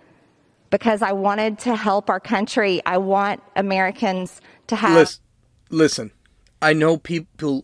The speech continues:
Speaker 2: who believe in this stuff. Seriously. Someone close to me believes in a lot of this stuff. It's crazy stuff. But said the right way, it takes advantage of those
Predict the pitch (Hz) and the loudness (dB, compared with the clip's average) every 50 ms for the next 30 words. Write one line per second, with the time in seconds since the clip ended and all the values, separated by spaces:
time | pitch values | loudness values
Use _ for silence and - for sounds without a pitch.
0 | - - 160 143 113 - 127 123 120 113 107 98 101 98 90 90 - - - - | -6 -4 -4 -4 -2 -2 -4 -4 -4 -4 -4 -6 -10 -12 -12 -10 -10 -10 -10 -10
1 | - - - - _ _ _ _ _ _ _ - - - - 160 156 147 123 - | -12 -14 -16 -20 _ _ _ _ _ _ _ -8 -4 0 4 4 4 4 2 0
2 | - - - - _ _ _ _ _ _ _ _ _ _ _ _ _ _ _ - | -4 -10 -14 -20 _ _ _ _ _ _ _ _ _ _ _ _ _ _ _ -12
3 | - - 160 160 170 160 143 - - 165 151 147 - - - 147 135 123 110 104 | -6 -2 -2 0 0 -2 -4 -4 0 0 0 0 0 -4 -8 -6 -6 -6 -6 -6
4 | 107 123 123 123 123 123 120 117 113 113 - - _ - 147 135 135 131 117 110 | -8 -8 -6 -6 -6 -6 -6 -8 -10 -12 -14 -16 _ -8 -4 -2 0 0 0 -2
5 | 117 120 117 139 127 117 101 - 95 87 - - - - - - - - - - | -4 -6 -6 -6 -10 -10 -12 -14 -14 -14 -12 -14 -12 -12 -12 -14 -14 -16 -20 -20
6 | _ _ _ _ _ _ _ _ _ _ _ _ _ _ _ _ _ - 143 - | _ _ _ _ _ _ _ _ _ _ _ _ _ _ _ _ _ -14 -12 -12
7 | - - - - - 160 160 185 185 147 - 131 101 - - - 131 - - - | -12 -12 -12 -10 -8 -6 -4 -4 -6 -6 -8 -10 -12 -12 -12 -12 -14 -14 -16 -20
8 | - - _ _ _ _ _ _ _ _ _ _ _ _ _ _ _ _ - 180 | -20 -20 _ _ _ _ _ _ _ _ _ _ _ _ _ _ _ _ 0 2
9 | 185 147 127 - - - - _ _ _ _ _ _ _ _ _ _ _ _ _ | 2 2 0 -2 -8 -14 -20 _ _ _ _ _ _ _ _ _ _ _ _ _
10 | _ - - - - - 175 190 196 190 214 190 165 165 151 156 156 - 131 123 | _ -16 -12 -10 -2 2 2 2 2 2 -2 -2 0 0 -2 -2 -4 -6 -6 -6
11 | 127 120 120 113 131 - _ _ _ _ _ _ _ _ _ _ _ _ _ _ | -4 -4 -4 -6 -8 -14 _ _ _ _ _ _ _ _ _ _ _ _ _ _
12 | _ _ _ _ _ - - 135 - - - 165 160 156 - - 160 131 - _ | _ _ _ _ _ -10 -10 -10 -10 -10 -8 -8 -8 -8 -8 -10 -12 -12 -14 _
13 | - 151 151 151 147 147 135 110 - - - 131 123 113 117 - - 139 131 123 | -6 -6 -4 -4 -4 -6 -8 -10 -10 -10 -10 -10 -10 -10 -12 -8 -6 -4 -2 -2
14 | 120 120 117 113 107 - - - - - | -2 -4 -6 -8 -10 -12 -14 -14 -16 -18